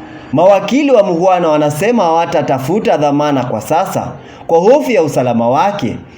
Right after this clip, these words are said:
wakidai kuwa mteja wao amekuwa akifuatwa na maafisa wengine wa upelelezi kutoka D C I. Maombi ya kulindwa kwa mashahidi yamewasilishwa pia,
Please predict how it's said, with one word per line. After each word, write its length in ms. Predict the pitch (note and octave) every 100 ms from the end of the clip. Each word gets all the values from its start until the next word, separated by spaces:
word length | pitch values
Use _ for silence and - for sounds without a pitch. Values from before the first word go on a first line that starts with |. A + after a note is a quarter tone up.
| -
wakidai 460 | E3 E3 G#3 G#3 G#3
kuwa 320 | F3 A#3+ C#4
mteja 340 | A#3+ G#3 F3+ F#3
wao 260 | F#3+ F#3+
amekuwa 480 | E3+ E3 D#3+ F#3+ A#3
akifuatwa 600 | F#3+ E3 C#3 E3 D#3+ D#3+
na 120 | C#3
maafisa 540 | C#3 C3+ C3+ F#3+ G#3 D#3+
wengine 380 | C#3 C3+ D3
wa 100 | C#3
upelelezi 640 | C3 B2+ B2 B2+ F#3+ D#3 C3+
kutoka 440 | C3 C3 A#2+ A2
D 180 | A#2 A2+
C 300 | - A2 G#2+
I. 240 | A2 G2+ - - - - - - - - -
Maombi 380 | E3+ A#3+ C#4+ C4+
ya 80 |
kulindwa 460 | A3+ G3+ F#3+ G3+ F#3
kwa 140 | E3+
mashahidi 600 | D3+ D3 D#3 D#3 G3 G#3
yamewasilishwa 800 | F#3 D3+ C#3+ C3+ C3+ C3+ C#3+ D#3
pia, 360 | - D#3 G#3